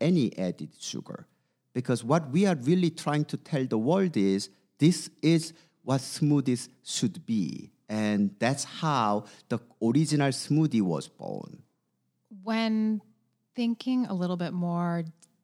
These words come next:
Speaker 2: about your social impact in the future, are there other areas where you think you can kind of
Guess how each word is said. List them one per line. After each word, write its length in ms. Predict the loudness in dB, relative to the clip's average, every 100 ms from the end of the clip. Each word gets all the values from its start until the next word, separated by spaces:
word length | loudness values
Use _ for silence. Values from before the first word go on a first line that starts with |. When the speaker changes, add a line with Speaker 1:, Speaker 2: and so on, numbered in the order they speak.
| _ _ _
Speaker 2:
about 300 | -8 -4 -4
your 120 | -4 -4
social 320 | -4 -6 -4
impact 580 | -4 -4 -2 -4 -4 -6
in 100 | -8
the 80 | -8
future, 720 | -2 -2 -2 -6 -6 -8 -12 _ _ _ _ _ _ -2
are 120 | 0
there 180 | 0 0
other 260 | -2 -2 -2
areas 680 | -4 -2 0 0 0 -2 -4
where 160 | -4
you 180 | -2 -4
think 320 | -4 -6 -6
you 80 | -6
can 220 | -8 -10
kind 200 | -10 -8
of 100 | -8